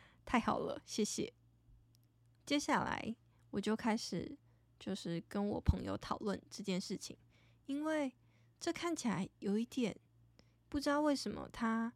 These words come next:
我们已经通过电话了，但内心还是觉得有点悬疑不定，就是没有一种很踏实的感觉。因为那个照片真的长得太奇怪了，没有冷气，然后有暖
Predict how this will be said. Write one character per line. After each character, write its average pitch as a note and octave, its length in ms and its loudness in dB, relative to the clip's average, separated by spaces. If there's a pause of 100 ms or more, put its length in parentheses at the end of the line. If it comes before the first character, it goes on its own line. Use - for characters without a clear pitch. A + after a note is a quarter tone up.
(100)
我 G#3+ 120 2
们 A3 200 4 (200)
已 G#3+ 100 -2
经 B3+ 200 2
通 D4 240 4
过 B3+ 160 4
电 A#3+ 220 2
话 F#3+ 220 4
了， - 100 0
但 C4 260 -2 (420)
内 C#4+ 160 2
心 B3+ 240 0
还 G#3 200 -2
是 G#3 280 0
觉 F3 240 -2
得 F#3+ 160 2
有 F3+ 140 2
点 - 220 -2
悬 F3+ 380 0
疑 F3+ 120 0
不 F#3+ 180 -6
定， G3 240 0 (400)
就 C4+ 120 -6
是 C4 160 -2
没 A3+ 180 2
有 G3 140 2
一 G3 40 0
种 - 200 -2
很 F#3+ 140 -6
踏 - 240 0
实 - 180 -6
的 - 120 -8
感 - 180 -8 (100)
觉。 - 160 -14 (320)
因 C#4 220 -2
为 D4 140 2
那 C4 120 0
个 B3 120 0
照 A#3 200 2
片 F#3+ 280 0
真 F#3+ 180 0
的 F#3+ 80 0
长 - 220 -6
得 - 80 -10
太 - 180 -2
奇 - 220 -8
怪 - 180 -4
了， - 160 -8
没 G3+ 140 0
有 G#3+ 140 2
冷 G#3 200 0
气， - 280 -2
然 G#3+ 180 0
后 G#3+ 100 0
有 F#3+ 140 2
暖 G3 180 2